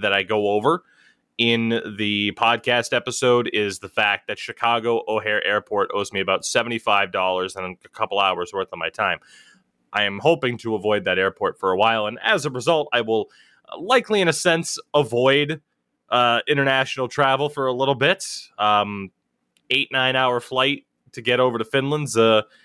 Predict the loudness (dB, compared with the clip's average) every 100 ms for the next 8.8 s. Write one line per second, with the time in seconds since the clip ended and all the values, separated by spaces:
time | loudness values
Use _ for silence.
0 | _ -4 0 0 2 0 0 0 0 -2
1 | -4 -4 -2 0 -2 -6 _ _ _ _
2 | -2 2 2 0 -2 0 2 2 0 -6
3 | _ _ -4 -4 -2 2 4 6 4 2
4 | 0 2 2 0 -2 -2 -2 -4 -2 -2
5 | 0 0 0 -2 -6 -6 -8 -8 -8 -8
6 | -4 -4 -6 -8 -4 -4 -6 -2 0 0
7 | -2 -6 _ _ _ _ 0 0 0 0
8 | 0 -2 -4 -2 -6 -8 -12 -20